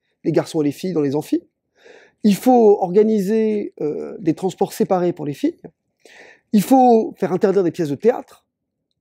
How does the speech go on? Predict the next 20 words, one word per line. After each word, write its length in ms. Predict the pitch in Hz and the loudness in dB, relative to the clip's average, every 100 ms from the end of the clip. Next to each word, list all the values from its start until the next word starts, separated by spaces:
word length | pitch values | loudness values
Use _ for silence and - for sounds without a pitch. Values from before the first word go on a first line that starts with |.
| _ | _
et, 340 | 180 175 175 - | 4 4 4 0
euh, 260 | 151 139 160 | -6 -6 -10
la 100 | - | -8
projection 420 | 180 156 - 170 | -4 -4 -4 -4
de 100 | 147 | -4
films, 420 | - 339 226 - _ _ _ _ _ _ _ - | 0 0 0 -6 _ _ _ _ _ _ _ -2
il 100 | 233 | 0
faut 180 | 226 254 | 2 2
lutter 500 | 240 - - 269 254 | 2 2 0 0 0
contre, 420 | 185 175 - 185 | 0 -2 0 2
euh, 680 | 180 175 170 - 151 147 139 | 4 4 2 0 -2 0 2
l'invitation 640 | 170 185 - 175 - 208 | 2 2 0 -2 -2 -4
de 100 | 180 | -2
chers 220 | 151 185 | -4 -6
soufis 760 | - 180 - - 202 202 202 220 | -6 -10 -8 -4 0 0 0 -2
ou 300 | - 190 202 | -4 -2 0
les 100 | 180 | -2
pratiques 380 | 175 170 - 180 | -4 -6 -6 -8
soufis, 680 | - 165 - 196 196 202 302 | -6 -8 -4 -2 -2 -2 -6
euh, 160 | 170 | -8